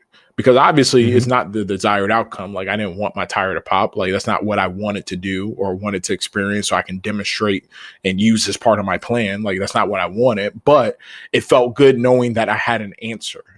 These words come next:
Speaker 1: and that I also knew because I had thought through the potential problem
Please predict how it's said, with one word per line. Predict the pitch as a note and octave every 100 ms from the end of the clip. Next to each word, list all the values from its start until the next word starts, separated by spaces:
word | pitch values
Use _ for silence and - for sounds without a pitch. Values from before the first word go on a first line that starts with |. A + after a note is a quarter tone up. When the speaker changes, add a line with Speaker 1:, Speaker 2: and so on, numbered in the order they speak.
| -
Speaker 1:
and | A2+ A#2
that | A2+
I | A2+
also | A2+ A#2 - A#2
knew | A2 A#2
because | A2 - B2
I | A#2+
had | A2+ -
thought | A#2+ -
through | B2+
the | A2
potential | - - A2+ A2
problem | - B2+ B2+ C3+ C3+